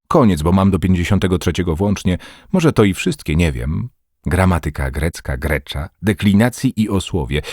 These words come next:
Muszę się z niej uczyć. Poproś Antka o nią, ma. A zresztą to każdy ma. Kosmografii,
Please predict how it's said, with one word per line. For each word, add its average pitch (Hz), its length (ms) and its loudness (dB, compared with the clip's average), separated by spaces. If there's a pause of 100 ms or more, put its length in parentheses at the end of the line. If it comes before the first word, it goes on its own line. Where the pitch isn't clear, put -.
(120)
Muszę 143 260 2
się 113 140 2
z 87 80 0
niej 104 260 4
uczyć. - 680 -8
Poproś - 380 0
Antka 117 420 0
o 82 140 0
nią, 90 220 2
ma. 90 340 0 (180)
A 104 100 2
zresztą 123 380 2
to 110 100 2
każdy 73 420 -2
ma. 57 200 -10 (500)
Kosmografii, 80 800 -2